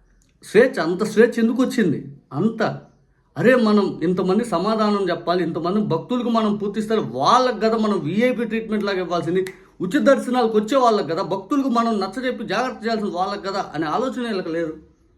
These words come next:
ఉం? అక్కడి నుంచి హుందాగా వెళ్ళిపోయి తన పట్ల అనుచితంగా ప్రవర్తించారంటూ ఉద్యోగిపై ఉన్నతాధికారులు ఫిర్యాదు చేస్తే సరిపోయేది. అదంతా లేదు. మన చేతిలో అధికారం ఉంది, మనం చెప్పినట్టే కదా అందరూ వినేదని అహంకారం. అహంకారంతో కళ్ళు నెత్తుకున్న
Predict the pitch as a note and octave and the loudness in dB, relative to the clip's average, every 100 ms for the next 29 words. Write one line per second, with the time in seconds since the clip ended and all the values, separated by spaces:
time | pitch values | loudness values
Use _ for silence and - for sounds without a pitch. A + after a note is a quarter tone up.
0 | _ _ _ _ F#3 - - _ _ _ | _ _ _ _ -12 -12 -16 _ _ _
1 | _ D3+ F3+ G3+ F3+ C#3+ E3 F#3 F3+ E3 | _ -10 -6 -6 -4 -4 0 0 0 -2
2 | D#3 D3 F3+ D3+ C#3 C#3+ D3 D3 E3 F3 | -4 -4 -6 -6 -6 -6 -6 -4 -2 -4
3 | F3+ F3+ E3 - D3 D3+ D3+ C#3 D3 C#3+ | -6 -4 -4 -4 -4 -4 -4 -4 -4 -4
4 | D#3 D#3 B2+ C3 E3 D#3 D3+ E3 G#3+ B2+ | -6 -8 -6 -2 -2 -2 -2 -2 -4 -4
5 | D3 E3+ E3 C#3+ D3+ D3 - C3+ D3 C#3 | -4 -2 -2 -2 -4 -6 -6 -2 -2 -2
6 | C3+ - A#3+ - B2+ C3+ A2+ G#2+ - - | -6 -6 -8 -6 -6 -4 -4 -4 -10 -20
7 | _ _ _ _ _ _ A3 A3+ G#3+ F#3 | _ _ _ _ _ _ 0 2 4 4
8 | C3+ - - - _ - _ _ _ _ | 4 0 -8 -18 _ -20 _ _ _ _
9 | - - B2+ C3 F3 F3+ - - A3 A3+ | -20 -14 -2 2 4 2 -2 2 2 4
10 | G#3 G3+ A3+ G#3+ D3 C#3+ F3 F3 F3+ A3 | 2 2 2 2 4 4 2 2 0 0
11 | A3 F3+ D#3 E3 F3 E3 D#3+ F#3 C4+ - | 2 2 2 2 2 2 2 0 -2 -6
12 | - D#3+ G#3+ A3 F#3 C#3+ - - E3 A#3 | -6 2 4 4 0 -2 -4 -8 -2 -2
13 | A#3 A3 G#3+ G3+ F#3+ G3+ F3 F3+ F3+ E3+ | -2 0 2 2 -2 -4 -2 0 2 0
14 | D3 E3 E3 | -2 -6 -2